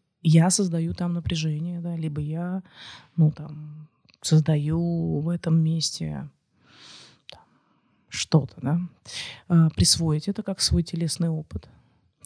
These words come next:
направить туда тепло, заботу.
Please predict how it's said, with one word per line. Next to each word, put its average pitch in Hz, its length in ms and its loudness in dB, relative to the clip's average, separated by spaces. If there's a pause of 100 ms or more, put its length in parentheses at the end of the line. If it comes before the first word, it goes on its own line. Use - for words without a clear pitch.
(560)
направить 160 440 6
туда - 180 -10
тепло, 160 480 -4 (560)
заботу. 170 760 6